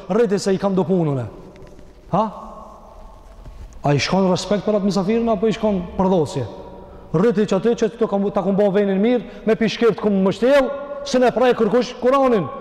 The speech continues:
se shumë i shenjta. O dhe zë Kurani s'ka për qështu. Edhe pse, kjo është ajo traditat e njerëzve që ka, që ka arrit. Thot, "A nuk e kum nije të më thirë Allahu në Kur'an?" Pastaj thot,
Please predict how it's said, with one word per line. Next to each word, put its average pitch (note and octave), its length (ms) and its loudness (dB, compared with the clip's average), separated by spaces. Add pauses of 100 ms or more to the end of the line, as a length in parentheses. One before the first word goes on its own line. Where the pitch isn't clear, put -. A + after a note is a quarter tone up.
(180)
se F#3+ 100 -2
shumë A3+ 220 2
i - 20 4
shenjta. A3+ 420 2 (760)
O F#3+ 140 2
dhe A#3+ 140 4
zë G3 100 -2
Kurani G#3 300 0
s'ka G#3 140 -2
për F#3+ 240 0
qështu. D3+ 320 -2 (420)
Edhe F#3 180 2
pse, A3 280 0 (800)
kjo G#3+ 240 4
është - 180 -4
ajo G#3 140 4
traditat G#3 500 2
e A3+ 60 4
njerëzve A#3+ 260 4
që - 80 -6
ka, A#3 180 2 (300)
që G#3+ 160 0
ka G#3+ 160 2
arrit. G#3+ 260 2 (1300)
Thot, F#3 200 0 (460)
"A D#3 120 -2
nuk F#3+ 340 2
e G3 60 2
kum F3+ 340 2 (200)
nije F3+ 440 2 (600)
të G3+ 100 0
më E3+ 140 2 (120)
thirë F#3 340 2
Allahu D3+ 600 0
në B2 100 -6
Kur'an?" C#3 380 -4 (1080)
Pastaj C#3 300 2
thot, A#2 180 -2